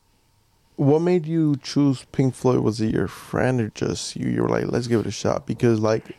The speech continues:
if I was you in this situation, I probably, I, I probably would've went with some Led Zeppelin three.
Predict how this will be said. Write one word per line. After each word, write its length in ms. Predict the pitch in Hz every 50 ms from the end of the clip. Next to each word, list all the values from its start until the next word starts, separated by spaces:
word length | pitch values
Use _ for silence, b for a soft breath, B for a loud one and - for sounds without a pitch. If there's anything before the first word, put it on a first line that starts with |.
| _ -
if 140 | 147 117 120
I 80 | 120 131
was 200 | 143 147 147 143
you 60 | 151
in 60 | 151
this 160 | 147 147 147
situation, 680 | - - 156 - - 147 139 135 143 143 - 139 131 139 B B B B B B B B B B
I 80 | - -
probably, 580 | - - 131 127 113 - - - 107 - - -
I, 400 | 110 117 120 117 120 120 98 107 - _ - -
I 80 | - 113
probably 380 | - - - 120 120 123 123 123
would've 220 | 117 117 113 113
went 220 | 107 110 113 110 107
with 100 | 104 104
some 220 | - - 110 107 104
Led 200 | - - - -
Zeppelin 380 | - - - - - - -
three. 300 | - - - - 123 117